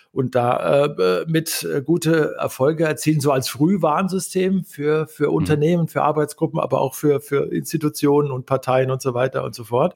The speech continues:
Speaker 1: Und, äh, machen natürlich auch, auch, auch viele,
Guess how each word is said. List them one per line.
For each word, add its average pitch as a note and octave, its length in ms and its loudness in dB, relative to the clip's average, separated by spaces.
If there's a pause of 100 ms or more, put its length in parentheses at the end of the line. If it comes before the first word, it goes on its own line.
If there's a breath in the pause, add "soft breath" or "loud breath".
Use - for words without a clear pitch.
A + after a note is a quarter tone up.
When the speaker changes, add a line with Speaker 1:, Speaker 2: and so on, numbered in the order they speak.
Speaker 1:
Und, B2+ 720 2
äh, B2 680 2 (220)
machen B2+ 360 -2
natürlich A#2 440 0
auch, - 320 -2 (100)
auch, - 300 -6
auch - 160 -10
viele, A#2 440 0